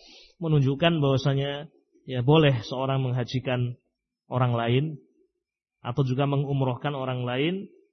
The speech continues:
dalam dua keadaan. Keadaan yang pertama adalah orang itu sudah meninggal. Naam, keadaan yang kedua, orang itu masih hidup namun sudah tidak bisa untuk melakukan ibadah apa? Haji.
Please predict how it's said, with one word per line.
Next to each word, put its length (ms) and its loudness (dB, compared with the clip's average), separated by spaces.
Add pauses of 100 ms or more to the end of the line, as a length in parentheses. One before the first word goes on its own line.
(420)
dalam 240 2
dua 160 6
keadaan. 640 -6
Keadaan 320 4
yang 120 4
pertama 360 2
adalah 320 2 (320)
orang 320 -2
itu 80 2
sudah 240 -2
meninggal. 640 -4 (480)
Naam, 480 -6
keadaan 320 2
yang 160 -2
kedua, 320 2
orang 240 0
itu 80 0
masih 360 2
hidup 220 4 (680)
namun 360 -2
sudah 560 -2
tidak 360 -4 (120)
bisa 320 -2
untuk 200 -2
melakukan 360 -2
ibadah 320 0
apa? 120 -2 (440)
Haji. 320 -8